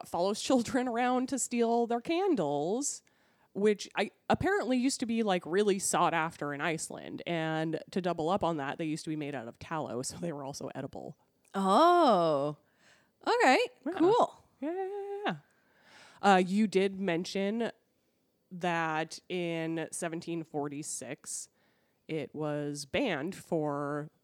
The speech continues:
Speaker 1: like, or outlawed for parents to scare their children with Grilla. Same goes for the Yule Lads. They apparently used to be much more scary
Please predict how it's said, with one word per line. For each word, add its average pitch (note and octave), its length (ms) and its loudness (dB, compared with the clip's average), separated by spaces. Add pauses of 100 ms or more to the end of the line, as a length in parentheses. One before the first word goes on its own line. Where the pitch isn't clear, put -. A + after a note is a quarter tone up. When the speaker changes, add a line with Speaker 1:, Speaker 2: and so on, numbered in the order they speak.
(120)
Speaker 1:
like, D#3 240 -4
or E3 260 2
outlawed D3 540 0
for D3 400 0
parents C#3+ 380 -6
to D#3 120 -2
scare C3+ 300 -6
their - 120 -10
children C#3+ 540 -6 (340)
with C#3 360 -6 (240)
Grilla. D3 500 -8 (440)
Same F3 420 0
goes D#3+ 220 0
for E3+ 120 -4
the E3 80 0
Yule D#3+ 280 2
Lads. C#3 380 -6
They D#3+ 380 -4
apparently D#3+ 440 -4
used D3+ 200 -6
to D3+ 60 -12
be D#3 140 -4
much E3+ 440 2
more D#3 200 -4
scary C#3 480 -12